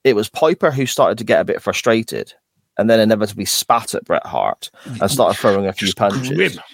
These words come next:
Speaker 1: Oh, yeah, it's disgusting. Of course it
Speaker 2: Yeah.
Speaker 1: is. But all the way through this match, well, no, that's not correct. Sorry. Not all the way through this match. The, it's the first half or so then. They almost take it in turns to play bad guy.
Speaker 2: Yeah,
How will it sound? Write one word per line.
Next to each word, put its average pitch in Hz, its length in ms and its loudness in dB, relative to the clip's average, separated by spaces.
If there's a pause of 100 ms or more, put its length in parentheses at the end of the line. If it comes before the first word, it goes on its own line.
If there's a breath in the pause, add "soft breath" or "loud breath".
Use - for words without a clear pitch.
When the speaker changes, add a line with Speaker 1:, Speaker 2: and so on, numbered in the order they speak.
(220)
Speaker 1:
Oh, 147 100 4
yeah, 127 80 4
it's 117 100 -4
disgusting. - 580 -6
Of - 80 -20
course 123 180 0
it - 80 -4
Speaker 2:
Yeah. - 100 -12
Speaker 1:
is. - 60 -20 (260 loud breath)
But 156 180 4 (320)
all 214 180 4
the 220 60 2
way 190 100 4
through 156 260 2
this 117 180 2
match, - 460 -2 (680)
well, 190 120 2
no, 147 140 2
that's 135 180 0
not 131 140 0
correct. - 320 -4
Sorry. - 260 -6 (200 loud breath)
Not 156 100 2
all 127 180 4
the 101 60 -2
way 95 60 0
through 80 180 -6
this 64 140 -8
match. - 240 -6 (380 soft breath)
The, 131 220 -2
it's 131 200 -2
the 139 160 -4
first 151 260 -2
half 104 400 0
or 90 100 -6
so 71 220 -4
then. - 120 -10 (600)
They 117 120 4
almost 208 380 4
take 165 300 0
it - 60 -6
in 113 160 2
turns 101 540 0
to 101 80 -4
play 95 180 0
bad 87 280 2
guy. - 260 -4 (200)
Speaker 2:
Yeah, 131 220 0